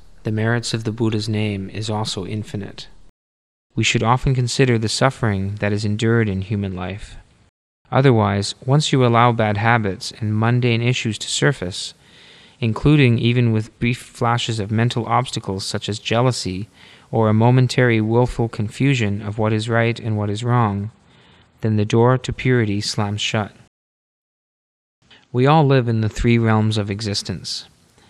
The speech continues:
and endure the six paths of rebirth, and we invariably suffer. Buddhas are very compassionate. They ask us to consider often these sufferings and to expeditiously seek freedom from them.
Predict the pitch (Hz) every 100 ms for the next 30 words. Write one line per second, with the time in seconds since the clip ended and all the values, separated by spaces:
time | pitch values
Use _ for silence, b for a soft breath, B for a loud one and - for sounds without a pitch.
0 | - 113 110 107 123 127 113 - 117 -
1 | - 104 104 - 101 104 101 95 95 101
2 | - - b b b - 113 107 107 107
3 | 120 127 110 113 107 - 110 - 85 -
4 | _ _ _ _ _ _ _ _ _ _
5 | _ _ - 139 147 135 120 110 120 120
6 | 113 107 117 110 120 101 92 - - _
7 | _ _ _ - 104 117 131 - - -
8 | - 110 - 120 110 113 127 - 101 95
9 | - 92 - 82 107 107 - b b b
10 | 117 107 110 131 - 120 131 131 117 -
11 | 107 - 120 110 - 123 127 107 - 98
12 | 95 87